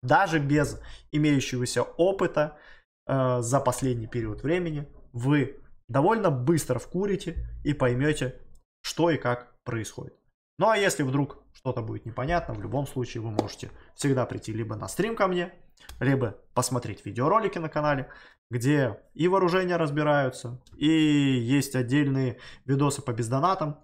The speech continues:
К слову, скоро у нас начнется новый бездонат аккаунт, да, и у вас будет вообще целая поляна, да,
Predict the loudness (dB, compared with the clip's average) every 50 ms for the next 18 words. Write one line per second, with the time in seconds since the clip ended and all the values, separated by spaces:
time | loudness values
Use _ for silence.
0 | _ -20 -4 0 2 2 4 2 2 0 -4 -12 _ -20 -18 -4 0 2 2 4
1 | 2 0 0 -4 -6 -10 -14 -16 -8 -4 -4 -4 -4 -4 -10 -10 -10 -12 -6 0
2 | 2 4 4 4 4 4 2 2 2 0 0 0 -2 -2 -2 -2 0 0 0 0
3 | -2 -2 -2 -4 -8 -14 -20 -20 -20 -20 _ _ -2 0 2 2 2 0 0 0
4 | 0 -2 -2 -4 -4 -4 -4 -8 -6 -2 2 2 2 2 0 -4 -10 -16 -20 -20
5 | -20 _ _ 2 4 4 6 6 4 4 4 2 0 -4 -12 -20 -20 -20 -20 -20
6 | _ _ _ _ _ _ _ _ 4 4 6 6 6 6 6 4 4 2 0 2
7 | 4 4 4 4 2 0 -4